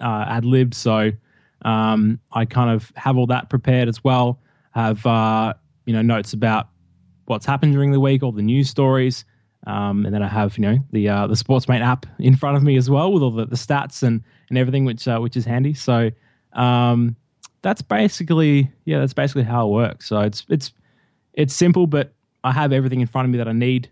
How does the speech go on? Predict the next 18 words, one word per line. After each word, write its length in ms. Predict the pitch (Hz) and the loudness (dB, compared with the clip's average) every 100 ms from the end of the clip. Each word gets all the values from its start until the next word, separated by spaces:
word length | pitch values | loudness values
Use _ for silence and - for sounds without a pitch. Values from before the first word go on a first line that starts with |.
| _ | _
for 120 | - | -8
the 80 | 113 | -6
show. 380 | - 143 156 147 | -2 0 0 -2
Um, 340 | 117 117 113 | -2 0 0
and 120 | 117 165 | 2 2
with 160 | 185 | 2
interviews 400 | 170 156 143 120 | 2 2 2 0
as 100 | 120 | 0
well, 380 | 113 127 104 92 _ _ _ | 0 0 0 -4 _ _ _
um, 680 | 120 117 113 113 110 107 110 _ _ _ - _ _ _ _ - | -2 0 2 2 2 0 -4 _ _ _ -20 _ _ _ _ -8
they 240 | 120 127 | -2 0
are 400 | 127 120 120 117 117 - _ _ | 0 0 0 -2 -4 -12 _ _
also 340 | 156 180 127 110 | 0 0 0 -2
partly 360 | - 143 131 | 0 0 0
scripted 440 | 120 143 127 131 120 | -2 -2 -2 -2 -2
and 120 | 113 | -2
partly, 600 | - 127 - 117 110 113 - _ - | 0 -2 0 0 0 -2 -10 _ -10
uh, 380 | 110 110 110 | -4 -2 -2